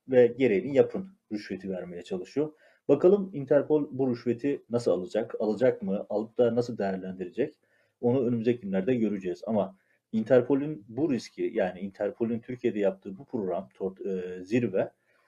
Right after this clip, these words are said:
başta Guardian olmak üzere uluslararası medyanın dikkatini çeken bir konu ve herkes bu konuda Interpol'ü ciddi anlamda eleştiriyor. Çünkü bu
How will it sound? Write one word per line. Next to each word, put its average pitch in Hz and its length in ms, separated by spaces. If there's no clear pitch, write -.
başta 120 300
Guardian 117 400
olmak 110 320
üzere 95 200
uluslararası 113 520
medyanın 104 400
dikkatini 196 380
çeken 120 360
bir 120 100
konu 127 360
ve 107 100
herkes 120 480
bu 123 60
konuda 107 280
Interpol'ü 104 460
ciddi 104 240
anlamda 98 300
eleştiriyor. 98 600
Çünkü 117 380
bu 135 180